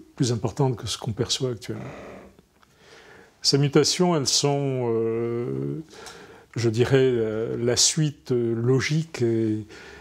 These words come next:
de, de ce bouleversement qu'a été au vingtième siècle, euh, l'effondrement, euh, du bloc Est-Ouest, enfin de cette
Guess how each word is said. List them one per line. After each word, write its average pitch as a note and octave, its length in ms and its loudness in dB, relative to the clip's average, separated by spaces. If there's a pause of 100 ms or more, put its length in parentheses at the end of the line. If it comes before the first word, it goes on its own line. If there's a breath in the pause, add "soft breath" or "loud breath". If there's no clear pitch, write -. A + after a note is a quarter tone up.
(200 loud breath)
de, A#2+ 840 2
de A#2 80 0
ce - 140 4
bouleversement C3+ 840 2
qu'a A#2 160 -4
été A2 320 -2
au G#2+ 280 0
vingtième A2 360 -4
siècle, C#3 460 0 (680 loud breath)
euh, A#2+ 220 -2
l'effondrement, A#2 960 2
euh, A#2 600 -4
du G#2+ 160 -2
bloc A#2 360 2
Est-Ouest, C#3+ 600 2
enfin B2 320 -4
de A2+ 380 -2
cette - 320 -6